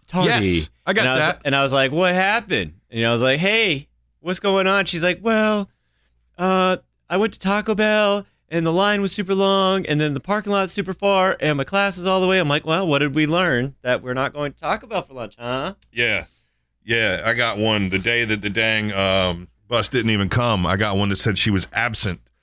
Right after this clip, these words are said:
Speaker 2: from one or more classes. Man, you don't think I called them right away, do you? I had
Speaker 1: And
Speaker 2: to
Speaker 1: that's the thing. Like, hey, whoa, whoa, whoa, that shouldn't count against my kid.
Speaker 2: had to talk to four different people to get anywhere, too.
Speaker 1: Well, and it's funny because, uh, my, my kid's new thing is like, "Dad, you know, uh,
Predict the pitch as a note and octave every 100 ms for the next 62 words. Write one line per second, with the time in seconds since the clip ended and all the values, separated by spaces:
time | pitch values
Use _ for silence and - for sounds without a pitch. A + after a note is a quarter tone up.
0 | _ _ _ _ G2 F#2+ G#2 G#2 G2+ G2
1 | F2 A#2 B2 B2+ - E2+ - - A#2+ B2
2 | B2 B2 C3+ B2 B2 A#2+ A#2 B2+ A#2+ A2+
3 | A#2 A#2 G#2+ G#2+ A#2+ F#2 E2+ E2+ - _
4 | _ _ _ _ A#2 F3+ C4+ B3+ C4 D#4
5 | C#4 F#3 F3 F3+ A#3+ A#3+ A#3+ A#3+ A#3+ G3+
6 | D#3+ F#3 A3 F3+ E3 C3 A#2 G#2+ G#2 G2+
7 | G#2+ D3 F3+ - _ - D#3+ B2+ D#3 D3+
8 | G#2+ G2 - C#3+ C#3+ B2 B2 A2 F2 G#2
9 | A2+ F#2 D#2+ D#2 F#2 F#2+ E2 D#2 D2+ D2
10 | - E2+ D2+ - _ _ _ _ E3+ G3
11 | - D#3+ F3+ - G3 G3 D3+ A2+ B2 A#2+
12 | A2+ A2+ A2 A#2+ - A2 G2+ G2 F2 D#2+
13 | E2+ D#2+ D#2 D#2+ - - - - - A#2+
14 | A#2 A2+ A2 G2+ G#2+ A#2 A2+ G2 F2+ -
15 | G2 F2+